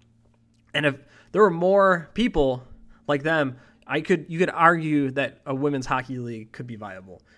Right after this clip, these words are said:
But I don't think there's enough overall talent to do that yet. So maybe in the future. Now maybe, you know, you got girls seeing that, they wanna play hockey, they grow up and play hockey. Hopefully that'll be something we see in the future.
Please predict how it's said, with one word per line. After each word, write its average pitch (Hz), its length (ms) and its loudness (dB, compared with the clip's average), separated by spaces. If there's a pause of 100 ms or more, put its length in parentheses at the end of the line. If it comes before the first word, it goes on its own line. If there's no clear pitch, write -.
But 143 100 -2
I 156 40 6
don't 160 100 0
think 170 80 -8
there's 151 140 -6
enough 147 240 -4 (340)
overall 147 420 4
talent 127 420 -2
to 120 100 -16
do 117 160 -12
that 92 180 -10
yet. 85 220 -16 (320)
So - 120 -2
maybe 208 260 2
in 247 60 -4
the 233 60 -2
future. 208 380 -4
Now 131 240 0
maybe, 147 480 0 (260)
you 147 100 -4
know, 135 120 2
you 135 100 2
got 131 160 0
girls 135 260 -2
seeing 139 260 -2
that, 135 180 0
they 135 80 -6
wanna 123 180 -4
play 131 140 -6
hockey, 127 300 -2
they 127 100 -6
grow 123 180 -4
up 123 80 -10
and 123 80 -10
play 123 100 -6
hockey. 123 480 -4 (420)
Hopefully 175 340 -2
that'll 160 160 2
be 151 100 -6
something 139 320 -4
we 131 80 -8
see 135 140 -6
in 127 80 -4
the 123 40 -4
future. 139 520 -4